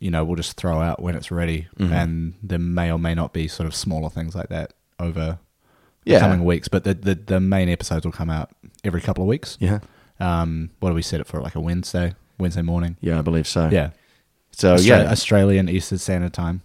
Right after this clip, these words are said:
Speaker 2: You,
Speaker 1: Sorry.
Speaker 2: you can hear, you can listen to two idiots,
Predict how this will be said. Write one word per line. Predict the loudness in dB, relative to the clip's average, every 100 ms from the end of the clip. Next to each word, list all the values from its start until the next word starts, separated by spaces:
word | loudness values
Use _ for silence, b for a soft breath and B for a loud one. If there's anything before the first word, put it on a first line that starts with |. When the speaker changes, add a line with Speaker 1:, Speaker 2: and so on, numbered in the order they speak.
| 0
Speaker 2:
You, | 0
Speaker 1:
Sorry. | 0 -2
Speaker 2:
you | 0 4
can | 6
hear, | 6 6
you | 4 2
can | 4
listen | 4 2
to | -4
two | -2 2 4 4 4
idiots, | 4 4 2 -2 -4